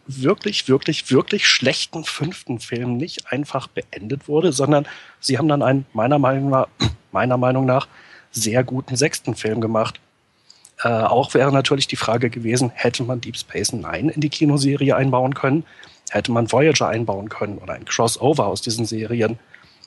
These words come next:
Da wäre eine Menge Möglichkeit möglich gewesen. Und, ähm, ja, wenn man sich halt für so einen kompletten Neuanfang entscheidet, äh, ich fand das Konzept gewagt.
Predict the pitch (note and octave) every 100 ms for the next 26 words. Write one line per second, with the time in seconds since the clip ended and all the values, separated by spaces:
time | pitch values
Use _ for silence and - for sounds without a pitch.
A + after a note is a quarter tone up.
0 | _ - A#2 B2+ B2+ G#2+ F#2 E3 C3 A#2+
1 | - - C#3 B2+ - _ _ A#2+ A2+ -
2 | D3 D3 - B2+ B2+ C3 D#3+ - _ _
3 | - _ _ _ _ B2 B2+ C3 B2+ G#2+
4 | A2+ A2 G#2+ - _ _ _ A#2 G2+ -
5 | C#3+ D3 C3+ - - B2 G#2+ G2+ - B2+
6 | D3 B2+ A2 G2 _ - A2 G2 C3 -
7 | E3 D#3 D3 D3 C3+ - B2+ B2 C3 -
8 | - _ _ _ _ _ _ - - -
9 | _ - D3+ - D#3+ E3+ C#3 - - A#2
10 | B2+ - - G#2+ G#2 G3+ -